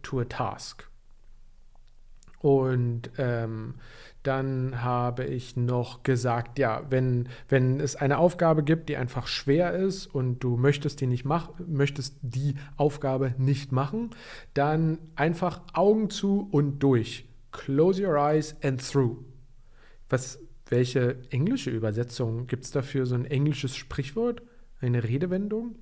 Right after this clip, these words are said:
Bestimmt. Auf Deutsch sagen wir Augen zu und durch. Ähm, das Wort trotzdem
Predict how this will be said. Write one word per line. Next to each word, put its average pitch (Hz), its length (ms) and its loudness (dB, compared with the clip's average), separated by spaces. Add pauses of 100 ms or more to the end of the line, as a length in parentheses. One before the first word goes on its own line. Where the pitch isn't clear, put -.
(100)
Bestimmt. 147 500 2 (440)
Auf 139 160 -4
Deutsch 196 340 2
sagen 160 320 2
wir 156 320 0
Augen 135 320 0
zu 127 400 -4
und 127 220 0
durch. 117 360 -8 (300)
Ähm, 127 1000 0
das 127 360 0
Wort 120 460 0 (140)
trotzdem 214 880 -2